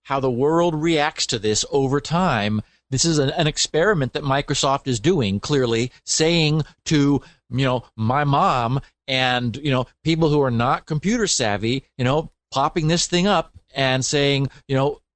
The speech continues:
"Something is trying to mess around with your computer. Is this you?" I mean, even that question, you could argue, is somewhat murky. It's like, it's very much like the problem that the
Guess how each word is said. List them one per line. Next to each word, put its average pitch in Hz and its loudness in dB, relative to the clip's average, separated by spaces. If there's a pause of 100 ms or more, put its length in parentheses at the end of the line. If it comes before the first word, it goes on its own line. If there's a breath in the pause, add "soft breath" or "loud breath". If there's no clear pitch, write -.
(380)
"Something 185 0
is 170 2
trying 160 0
to 135 0
mess 139 -2
around 156 0
with 151 -2
your 143 -2
computer. 165 -2 (180)
Is 127 -2
this 165 0
you?" 127 0 (360)
I 151 -2
mean, 165 2
even 247 0
that 226 -2
question, 101 -2 (160)
you 147 -2
could 147 -2
argue, 139 0 (160 soft breath)
is 156 0
somewhat 147 0
murky. 147 -2
It's - -4
like, 175 -2 (140 loud breath)
it's 151 -4
very 196 2
much 165 0
like 135 -2
the 135 -8
problem 131 -2
that 139 -2
the 135 0